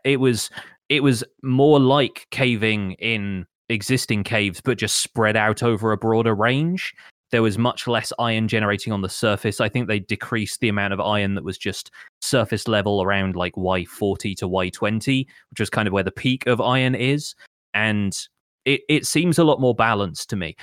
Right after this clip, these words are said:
I, I have yet to see what it would look like in a less lush world, because honestly, generating lush caves in the, the single biome worlds, they are absolutely everywhere. There's barely a patch of cave that isn't covered by them in some form or other.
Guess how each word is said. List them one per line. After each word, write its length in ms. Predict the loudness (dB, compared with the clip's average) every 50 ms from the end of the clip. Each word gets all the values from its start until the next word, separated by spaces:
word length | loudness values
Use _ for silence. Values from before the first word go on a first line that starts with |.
| -20 -20 -10 _
I, 300 | 0 2 2 2 2 0 -2 _
I 80 | -2 0
have 140 | 0 0 2
yet 200 | 0 0 0 -2
to 80 | -6 -8
see 200 | -2 0 2 2
what 180 | 4 2 2
it 60 | 2 0
would 160 | 0 -2 0
look 160 | -2 -2 0
like 260 | 0 -2 -2 -2 -4 -4
in 260 | -4 -2 -2 -2 -2
a 420 | -2 -2 -2 -2 -2 -4 -6 -8 -10 _ _ _ _ _ _
less 540 | -2 0 0 -2 -2 -6 -6 -6 -6 -8 _ -2
lush 420 | 2 2 2 2 2 -2 -4 -4
world, 460 | 0 4 4 6 6 6 4 2 2 -2
because 440 | -4 0 2 0 0 0 0 -4 -8 -12 -14 -14 -6 -2
honestly, 500 | 0 2 2 0 0 -2 -2 -2 -2 -6 -12 -6
generating 500 | -2 0 2 2 2 2 2 0 -2 0
lush 200 | 2 0 0 0
caves 320 | -2 0 0 0 0 0
in 80 | 0 2
the, 200 | 2 0 0 -2 -4 -6
the 80 | -4
single 340 | -2 0 0 2 2 2 2
biome 320 | 2 2 2 4 2 2
worlds, 300 | 4 4 2 2 0 0
they 160 | 0 0 2 2
are 200 | 2 2 0 -2 -4 -12 -20 -20 _ _ _ _
absolutely 720 | 2 2 2 2 2 0 0 2 2 2 2 2 2 2
everywhere. 460 | 2 0 0 -2 -2 0 0 0 0 0
There's 160 | -2 -2 -2
barely 380 | 0 2 4 4 4 4 4
a 60 | 2 2
patch 280 | 0 -4 -4 -2 -4
of 80 | -6 -4
cave 260 | -2 -2 -2 0 0
that 140 | -2 -4 0
isn't 360 | 0 0 2 0 -2 -4 -6
covered 300 | -4 -4 -2 -2 -2 0
by 140 | 0 0 0
them 140 | 0 -2 -4
in 80 | -6
some 240 | -4 -4 -2 -4 -2
form 240 | -2 -2 -2 -2 -2
or 140 | -2 -2 -2
other. 200 | -2 -2 -4 -8